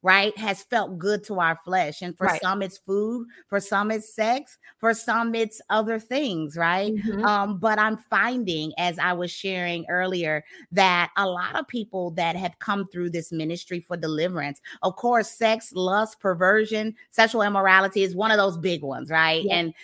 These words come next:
Speaker 1: like, I mean, it's a huge open door for the enemy that is used on almost all, right? But this is one that's really hidden. It's really hidden, and, um, it's really keeping people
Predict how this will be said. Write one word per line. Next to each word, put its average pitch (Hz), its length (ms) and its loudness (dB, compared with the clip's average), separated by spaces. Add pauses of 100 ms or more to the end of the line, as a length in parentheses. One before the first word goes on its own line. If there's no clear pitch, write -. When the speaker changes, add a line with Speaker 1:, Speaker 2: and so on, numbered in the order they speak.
(120)
Speaker 1:
like, 180 420 0
I 196 140 4
mean, 190 240 -2
it's 185 260 -4
a 185 80 -4
huge 294 480 -2
open 175 320 -2
door 156 240 0
for 170 140 -8
the 160 180 -6
enemy 165 300 -4
that 156 260 -2
is 151 220 -6
used 180 340 -4
on 165 140 -4
almost 160 480 -4
all, 170 360 -2 (280)
right? 180 260 4 (160)
But 302 460 0 (260)
this 247 560 0
is 294 180 -4
one 196 440 -2
that's 156 260 -4
really 190 380 -2
hidden. 135 500 -4 (340)
It's 214 240 6
really 240 400 2
hidden, 202 560 -2
and, 185 560 0 (260)
um, 175 540 2
it's 208 200 2
really 233 520 0
keeping 226 440 -6
people 180 640 -4